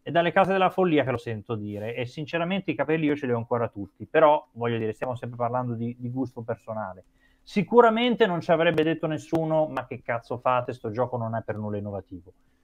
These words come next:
Avremmo sì potuto anche considerarlo. Poi ti dico, se è un gioco a campa-, avendo già premiato l'anno scorso un gioco di quel genere lì,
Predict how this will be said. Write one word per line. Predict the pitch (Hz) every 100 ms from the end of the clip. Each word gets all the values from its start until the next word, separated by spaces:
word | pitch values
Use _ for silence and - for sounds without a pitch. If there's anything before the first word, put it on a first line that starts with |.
| _ _ _ _
Avremmo | 127 147 147
sì | 127 -
potuto | - 110 123 123
anche | 123 123
considerarlo. | 107 107 - 104 101 90 87 101 _ _ _
Poi | 190 175
ti | 170
dico, | 160 143
se | 127
è |
un | 151
gioco | 147 175 156 156 - _ _
a | -
campa-, | - 160 160 156 165 165
avendo | 151 156 175 170
già | 175
premiato | 170 160 160 156
l'anno | 151 151
scorso | - 165 -
un | 139
gioco | 127 143
di | 147
quel | 139 135
genere | 127 147 143
lì, | 143 151 165